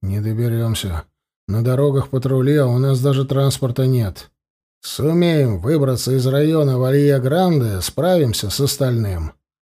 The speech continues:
Надеюсь, Еремин успел вернуться из Сан-Рафаэля, пригнал джип и решил все вопросы со связным. Двинулись, парни. До деревни Пукара не так далеко, а солдаты, скорее всего, упиваются своей победой.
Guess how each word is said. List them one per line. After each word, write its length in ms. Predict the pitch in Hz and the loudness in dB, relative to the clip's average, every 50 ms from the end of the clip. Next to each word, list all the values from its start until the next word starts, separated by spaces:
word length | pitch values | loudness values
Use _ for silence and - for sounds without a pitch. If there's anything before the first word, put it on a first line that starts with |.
| _ _ _ | _ _ _
Надеюсь, 600 | - 95 120 147 156 156 170 170 165 156 - - | -6 -2 -2 0 0 2 2 2 2 2 2 0
Еремин 460 | 135 147 165 165 170 165 160 160 156 | 0 0 0 2 0 2 2 2 0
успел 420 | 160 147 - - - 190 190 170 147 | 0 -2 -2 0 2 2 4 4 4
вернуться 500 | 147 143 143 143 143 135 127 - - 131 | 4 4 4 4 2 2 0 0 0 0
из 140 | 127 127 - | 0 0 0
Сан-Рафаэля, 800 | - 147 139 135 131 127 123 - 139 151 170 170 156 131 107 95 | 0 0 2 2 0 0 0 0 0 2 2 2 2 0 0 -2
пригнал 500 | - 135 139 139 143 160 160 147 143 131 | -2 -2 0 0 0 0 2 2 2 2
джип 360 | 123 127 156 180 165 - 131 | 2 2 2 0 0 0 0
и 40 | 131 | 0
решил 360 | 135 135 131 - 160 156 139 | 0 0 0 0 0 0 0
все 180 | - - 151 | 0 0 0
вопросы 480 | 151 143 135 139 147 156 147 - - 123 | 2 2 2 2 0 0 0 0 -2 -4
со 160 | - - 139 | -2 -2 -2
связным. 640 | 135 - 143 143 139 139 147 143 131 113 92 82 80 - _ _ _ _ _ _ _ _ _ _ _ _ _ _ - | 0 0 2 2 2 2 2 2 2 0 -2 -4 -8 -12 _ _ _ _ _ _ _ _ _ _ _ _ _ _ -12
Двинулись, 720 | 92 95 107 135 160 165 160 143 113 92 82 - - - - | -8 -4 0 0 2 2 2 0 0 -2 -4 -8 -10 -8 -2
парни. 540 | 131 143 151 151 151 139 127 104 87 80 - - _ _ _ _ _ _ _ _ _ | 0 2 2 2 2 2 0 0 -2 -6 -10 -12 _ _ _ _ _ _ _ _ _
До 120 | 95 107 131 | -4 0 0
деревни 460 | 143 156 165 180 180 180 180 175 160 | 2 2 2 2 4 4 4 2 2
Пукара 440 | 147 156 160 143 - 175 170 160 160 | 2 0 -2 0 0 0 2 2 2
не 180 | 160 160 156 | 2 0 0
так 240 | 151 180 175 160 151 | 2 0 0 2 2
далеко, 420 | 143 147 147 147 143 143 156 151 139 | 2 4 4 4 4 2 2 2 2
а 80 | 120 | 2
солдаты, 540 | 120 - 139 135 143 151 170 170 151 143 131 | 0 0 0 0 0 0 0 0 0 0 -2
скорее 360 | - - 143 139 143 147 143 | -2 -2 0 0 2 2 0
всего, 360 | 120 - - 143 147 160 151 | 0 0 0 0 2 2 2
упиваются 640 | 135 123 127 135 139 143 156 156 147 135 120 - 131 | 2 2 2 2 2 2 2 2 2 0 0 -2 -2
своей 360 | 120 - 135 135 139 143 135 | -2 0 0 2 2 2 2
победой. 720 | 123 131 131 135 139 139 139 123 110 104 98 92 85 80 | 0 0 0 0 2 2 2 2 0 -2 -4 -4 -6 -8